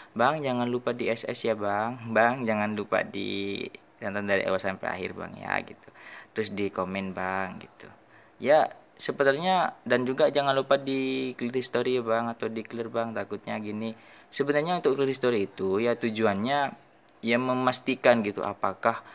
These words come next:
eh, kita benar-benar menonton atau tidak, tidak gitu. Kalau kita main skip pastinya diketahui gitu, guys. Agar diketahui ya nanti teman-teman buka aja di sini, oke? Ini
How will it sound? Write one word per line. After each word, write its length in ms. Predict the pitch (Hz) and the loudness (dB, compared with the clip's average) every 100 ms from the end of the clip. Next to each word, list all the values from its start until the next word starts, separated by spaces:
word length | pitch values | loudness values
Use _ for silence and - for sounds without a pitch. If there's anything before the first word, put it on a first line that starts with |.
| - - - | -20 -20 0
eh, 220 | 104 104 | 2 4
kita 240 | - 107 | 2 4
benar-benar 640 | 104 101 104 98 104 101 101 | 4 4 0 0 -2 -2 -2
menonton 480 | 98 95 92 110 110 | -4 -4 -2 -2 -2
atau 80 | |
tidak, 420 | - 113 101 95 - | -4 -4 -2 -4 -4
tidak 320 | 117 110 95 | -2 0 0
gitu. 240 | 95 - - | -2 -10 -6
Kalau 240 | 95 101 | -2 -2
kita 320 | 101 104 104 | -2 4 4
main 160 | 104 107 | 4 0
skip 560 | 98 - 143 147 - - | -2 -4 -2 -2 -4 -6
pastinya 320 | - 120 151 | -2 -2 2
diketahui 960 | 131 117 104 101 - 104 98 117 101 | 2 2 0 -4 -6 -2 0 2 0
gitu, 160 | - 95 | -4 -10
guys. 320 | 92 92 - - - - | -8 -8 -8 -12 -20 -10
Agar 320 | - 110 123 123 | 0 4 4 2
diketahui 800 | 131 131 135 135 160 175 143 127 | -2 0 2 2 2 2 2 4
ya 80 | |
nanti 320 | 107 104 107 156 | 4 2 -2 -2
teman-teman 560 | 151 143 139 156 147 | -2 -2 -2 -4 -4
buka 320 | 131 127 98 | -4 -2 -2
aja 80 | 95 | -2
di 80 | 92 | -8
sini, 320 | 92 87 90 | -10 -14 -4
oke? 420 | - 127 - - - | 2 2 2 -10 -4
Ini 320 | 117 135 123 | -2 -2 -6